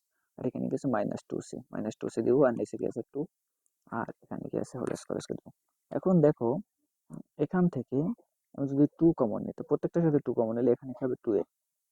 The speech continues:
আহ, প্লাস এখানে বি, প্লাস এখানে কি হলো? সি, আর এখানে কি হলো? টু, এই টু,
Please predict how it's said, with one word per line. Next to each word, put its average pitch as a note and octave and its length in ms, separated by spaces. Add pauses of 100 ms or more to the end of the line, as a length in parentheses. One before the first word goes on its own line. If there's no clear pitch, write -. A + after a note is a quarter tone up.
আহ, A#2 160
প্লাস C3 320 (180)
এখানে B2 220
বি, A#2 240
প্লাস A2+ 320
এখানে G#2 240
কি - 160
হলো? A2+ 180 (600)
সি, - 180 (600)
আর - 100
এখানে B2 260
কি B2+ 100
হলো? D3+ 200 (100)
টু, G#2 80 (1800)
এই C3+ 140
টু, - 160